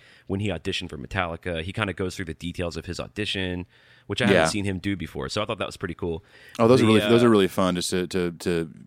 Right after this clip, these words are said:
Speaker 2: you know, some stuff on Wikipedia. It's all user based, so people can put whatever the hell they want in there.
Speaker 1: Right,
Speaker 2: You
Speaker 1: right.
Speaker 2: know, so it's cool to see him set the record straight on things.
Speaker 1: Yeah.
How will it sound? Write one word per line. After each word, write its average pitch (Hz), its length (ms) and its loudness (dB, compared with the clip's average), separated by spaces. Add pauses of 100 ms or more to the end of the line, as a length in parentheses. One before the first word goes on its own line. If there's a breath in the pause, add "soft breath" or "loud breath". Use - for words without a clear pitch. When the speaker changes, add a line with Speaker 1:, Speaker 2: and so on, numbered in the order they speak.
(160)
Speaker 2:
you 95 160 -6
know, 85 260 -8
some 107 160 2
stuff 92 220 2
on 92 120 2
Wikipedia. 87 540 2
It's 101 120 2
all 107 100 6
user 92 320 2
based, 87 240 -2
so - 80 -4
people 85 220 -2
can 82 120 -8
put - 140 -4
whatever 85 200 -2
the 82 60 -2
hell 85 100 -2
they 82 60 0
want 90 240 2
in 85 60 -2
there. 78 120 0
Speaker 1:
Right, 71 200 -6 (320 loud breath)
Speaker 2:
You - 80 -8
Speaker 1:
right. 110 100 6
Speaker 2:
know, 95 140 4
so 117 160 4
it's 120 100 4
cool 123 200 6
to 92 60 4
see 92 280 0
him 90 260 2
set - 160 -4
the 87 60 -4
record 87 180 -4
straight 80 220 -2
on 80 80 -6
things. 80 380 -10 (460)
Speaker 1:
Yeah. 104 240 -8